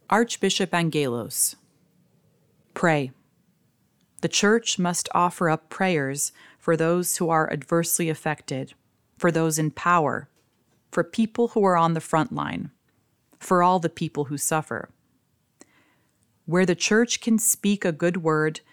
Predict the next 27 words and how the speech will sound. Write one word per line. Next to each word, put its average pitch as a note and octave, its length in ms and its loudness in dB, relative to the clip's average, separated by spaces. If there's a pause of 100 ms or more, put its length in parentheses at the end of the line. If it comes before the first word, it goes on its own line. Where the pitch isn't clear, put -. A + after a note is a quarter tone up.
(120)
to D#3+ 140 -4
de-escalate D3+ 1000 -2
or D3 140 -4
bring D#3+ 280 0
reconciliation, D3+ 1120 -2 (640)
we F#3 120 2
should E3+ 240 -2
do G3+ 160 2
that. D3 260 -4 (1300)
Much G3+ 320 2
of A3+ 120 2
what G#3+ 180 2
we G3 120 2
do C#3+ 600 -2
will D#3 140 0
not E3+ 360 2
have D3+ 460 -2
an D#3 140 0
immediate D#3 480 0
effect, - 560 -10 (420)
because D#3 380 -2
these D3 300 -6
wars D3 480 0
are C#3+ 140 -2
based C#3+ 500 -4
on D3 160 2
geopolitics - 1080 -2